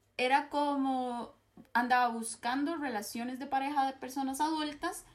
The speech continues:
para ver cómo era una relación de pareja. Y si ustedes se ponen a pensar en sus relaciones, en su primera relación de noviazgo, así en el colegio,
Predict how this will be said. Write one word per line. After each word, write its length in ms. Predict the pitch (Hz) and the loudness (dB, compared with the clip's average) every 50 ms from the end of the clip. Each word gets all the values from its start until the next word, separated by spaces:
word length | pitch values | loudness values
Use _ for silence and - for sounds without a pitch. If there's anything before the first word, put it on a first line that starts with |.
| - _ | -20 _
para 160 | _ 226 240 247 | _ 0 0 2
ver 160 | 226 226 233 | 0 0 0
cómo 300 | - 269 269 285 294 294 | -2 0 2 4 4 4
era 240 | 277 277 311 - 622 523 349 | 2 2 0 0 0 -2 -2
una 180 | 262 240 220 | -2 -2 -4
relación 380 | 202 196 190 202 226 - 202 185 | -4 -4 -6 -6 -6 -8 -10 -12
de 60 | 175 | -10
pareja. 400 | - 190 196 208 208 202 - - - | -8 -6 -4 -4 -2 -2 -4 -4 -4
Y 120 | 254 262 | -6 -6
si 100 | 233 240 | -6 -6
ustedes 280 | 226 - - 233 247 269 | -10 -8 -6 -6 -6 -6
se 80 | 320 | -8
ponen 280 | - - 294 294 294 294 | -6 -2 0 0 2 0
a 100 | 294 285 | 0 0
pensar 320 | 285 285 285 302 311 294 | 0 0 2 4 4 4
en 140 | 269 233 220 | 4 2 -4
sus 160 | 226 220 214 | -6 -6 -6
relaciones, 680 | 214 220 196 190 196 208 240 269 285 262 214 175 170 - - - _ _ _ _ _ _ | -6 -4 -4 -4 -4 -2 -2 -2 -2 -2 -4 -6 -10 -14 -18 -20 _ _ _ _ _ _
en 80 | 254 | -4
su 140 | 233 277 226 | -4 -4 -4
primera 400 | - 262 277 269 262 269 262 302 | -2 0 2 2 4 4 4 4
relación 380 | 320 349 320 269 247 247 254 247 | 4 4 2 2 2 0 -2 -2
de 60 | 262 262 | -2 -2
noviazgo, 400 | 254 240 233 220 214 214 - - | -2 0 0 -2 -2 -2 -4 -8
así 160 | - 240 220 | -6 -4 -4
en 120 | 214 202 | -4 -6
el 100 | 190 190 - | -8 -10 -12
colegio, 640 | _ - 208 185 190 185 214 247 247 285 330 415 | _ -6 -4 -2 -2 -2 -4 -4 -4 -4 -6 -6